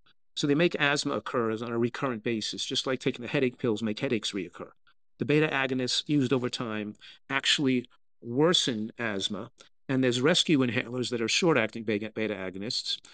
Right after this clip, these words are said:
but a person can still use that in an emergency. But there's the long-acting beta agonists that doctors use long-term on people,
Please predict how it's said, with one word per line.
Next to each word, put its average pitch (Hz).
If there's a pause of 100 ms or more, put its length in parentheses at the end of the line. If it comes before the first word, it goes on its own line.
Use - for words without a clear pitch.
(100)
but 131
a 127
person 135
can 120
still 123
use 123
that 120
in 113
an 101
emergency. 104 (800)
But 87
there's 135
the 147
long-acting 147
beta 113
agonists 107
that 120
doctors 120
use 113
long-term 131
on 113
people, 104